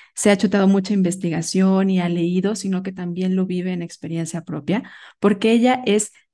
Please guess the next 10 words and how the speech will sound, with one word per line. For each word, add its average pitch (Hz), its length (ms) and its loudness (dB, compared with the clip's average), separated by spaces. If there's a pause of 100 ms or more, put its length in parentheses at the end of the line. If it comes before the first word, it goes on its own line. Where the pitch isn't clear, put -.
(140)
triatleta, 180 760 2
espero 190 320 -6
haberlo 175 280 -4
dicho 170 280 -6
bien, 160 360 -6
desde 175 360 -4
el 170 120 -4
dos 175 240 -4
mil 233 340 0
ocho. 196 460 -8